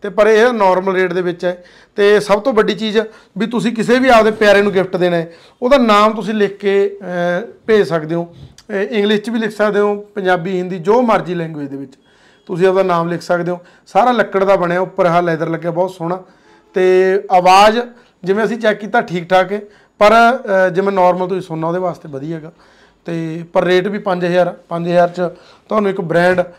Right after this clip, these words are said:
ਆਪਣੇ ਬ੍ਰਾਂਡ ਤੋਂ ਵੱਡਾ ਨਾਮ ਲਿਖ ਕੇ ਦਿੱਤਾ ਉਹਨਾਂ ਨੇ, ਤੇ ਇਹ ਬਹੁਤ ਵੱਡੀ ਗੱਲ ਹੈ। ਤੇ ਅਸੀਂ ਧੰਨਵਾਦ ਕਰਦੇ ਹਾਂ ਬਾਈ ਦਾ ਦੁਬਾਰਾ ਵੀ ਜਿਨ੍ਹਾਂ ਨੇ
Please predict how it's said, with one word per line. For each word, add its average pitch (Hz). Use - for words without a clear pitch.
ਆਪਣੇ 208
ਬ੍ਰਾਂਡ 190
ਤੋਂ 208
ਵੱਡਾ 185
ਨਾਮ 175
ਲਿਖ 175
ਕੇ 185
ਦਿੱਤਾ 170
ਉਹਨਾਂ 180
ਨੇ, 190
ਤੇ 170
ਇਹ 180
ਬਹੁਤ 180
ਵੱਡੀ 156
ਗੱਲ 151
ਹੈ। 151
ਤੇ 165
ਅਸੀਂ 160
ਧੰਨਵਾਦ 185
ਕਰਦੇ 175
ਹਾਂ 175
ਬਾਈ 175
ਦਾ 175
ਦੁਬਾਰਾ 170
ਵੀ 170
ਜਿਨ੍ਹਾਂ 185
ਨੇ 202